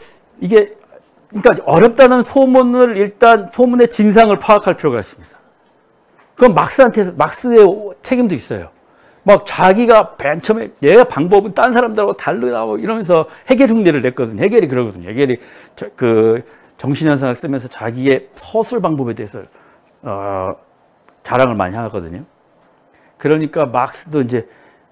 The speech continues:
뭐, 그, 그 막스의 말이 틀린 게 아닙니다. "서술 방법과 연구 방법은 달라야 한다." 하면서 막스가 얘기를 해요. 그걸 이제 제가 여러분들한테 나눠드린 걸 보면 이제 이, 이 얘기입니다.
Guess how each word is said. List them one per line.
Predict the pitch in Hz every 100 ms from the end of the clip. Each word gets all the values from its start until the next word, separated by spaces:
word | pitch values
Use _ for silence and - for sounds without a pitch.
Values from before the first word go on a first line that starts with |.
| _
뭐, | 175
그, | 226
그 | 190
막스의 | 156 - 214
말이 | 196 165
틀린 | - 330
게 | 254
아닙니다. | 117 131 120 101
"서술 | - 190 247
방법과 | 214 202 175 165
연구 | 135 160
방법은 | 175 165 165
달라야 | - 127 156
한다." | 160 156 143 117
하면서 | 147 156 151
막스가 | 139 117 - 147
얘기를 | 113 139 147
해요. | 117 120 _ _ _
그걸 | 180
이제 | 170
제가 | 165 160
여러분들한테 | 143 170 170 156 - 147 - _ _ _ _ _ _
나눠드린 | - 127 156 147 147 143
걸 | 135 127
보면 | 123 123 120 123 107 120
이제 | 120 110 _ _ _ _ _ _ _ _ _ _ _ _ _ _ _ _ _ _ _ _ _ _ _ _ _ _ _ _ _ _ _ -
이, | 147
이 | 196 160
얘기입니다. | 143 123 95 80